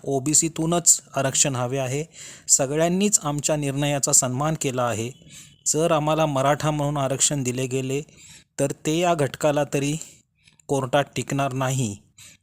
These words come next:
तेव्हा आम्ही ओबीसीतूनच आरक्षण घेणार आहोत,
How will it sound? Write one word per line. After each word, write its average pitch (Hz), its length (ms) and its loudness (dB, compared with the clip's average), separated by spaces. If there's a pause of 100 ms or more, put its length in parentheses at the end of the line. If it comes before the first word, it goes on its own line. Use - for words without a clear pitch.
(180)
तेव्हा 156 440 2
आम्ही 165 240 0
ओबीसीतूनच 160 800 2
आरक्षण 143 400 2
घेणार 135 320 0
आहोत, 123 260 0